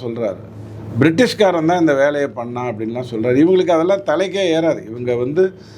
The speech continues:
தன்னை வந்து சமூக நீதி காவலன்னு நினைக்கிறாங்க பாருங்க. ஒரு பேரரசர், அவருக்கு கீழே பன்னிரெண்டு குறுநில மன்னர்கள், அவங்களுக்கு யாராவது பிறந்தா அவங்க தான் அடுத்த எம் எல் ஏ அல்லது அடுத்த எம் பி அல்லது அடுத்த முதல்வர்.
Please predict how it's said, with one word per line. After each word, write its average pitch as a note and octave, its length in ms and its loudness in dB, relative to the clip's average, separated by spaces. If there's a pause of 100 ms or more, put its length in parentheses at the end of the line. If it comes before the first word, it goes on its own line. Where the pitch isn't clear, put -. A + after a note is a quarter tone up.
(200)
தன்னை E3 360 2
வந்து D#3+ 380 2
சமூக G3+ 500 0
நீதி F#3 320 2
காவலன்னு D#3+ 580 -2
நினைக்கிறாங்க E3 560 -2
பாருங்க. A2 360 -8 (1080)
ஒரு B2+ 200 2
பேரரசர், C#3+ 680 2 (380)
அவருக்கு D3 340 2
கீழே D#3+ 260 4
பன்னிரெண்டு C3+ 840 0
குறுநில D#3 380 2
மன்னர்கள், A#2 560 -6 (580)
அவங்களுக்கு D#3 440 4
யாராவது E3 320 2
பிறந்தா D3+ 320 2
அவங்க D3+ 320 0
தான் D#3 240 0
அடுத்த C#3 300 -4
எம் C3+ 200 -2
எல் C3+ 160 -2
ஏ D3 80 2
அல்லது C3+ 260 0
அடுத்த B2 280 -2
எம் A#2+ 260 0
பி D#3+ 180 4
அல்லது B2+ 260 -2
அடுத்த B2 260 -2
முதல்வர். B2 540 -2